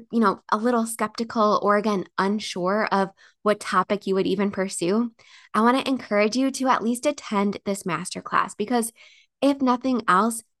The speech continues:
you're going to see so many course creation topics and success stories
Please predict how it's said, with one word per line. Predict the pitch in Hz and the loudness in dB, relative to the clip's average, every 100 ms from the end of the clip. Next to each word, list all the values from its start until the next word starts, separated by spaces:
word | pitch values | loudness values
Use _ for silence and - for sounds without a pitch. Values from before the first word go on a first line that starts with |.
| - | 2
you're | 233 254 | 2 6
going | 277 277 | 6 6
to | 277 | 2
see | 277 240 240 233 _ | 0 -2 0 -4 _
so | - - - 247 262 294 - | -10 -4 2 4 6 4 2
many | 233 254 262 | 2 4 2
course | 254 247 226 254 | 2 2 2 0
creation | - 208 226 226 | 0 2 2 -2
topics | 226 170 - 240 233 - | 0 0 2 -4 -2 -6
and | 208 | -4
success | - - 180 - | -6 -6 -6 -4
stories | 226 240 262 | -2 0 0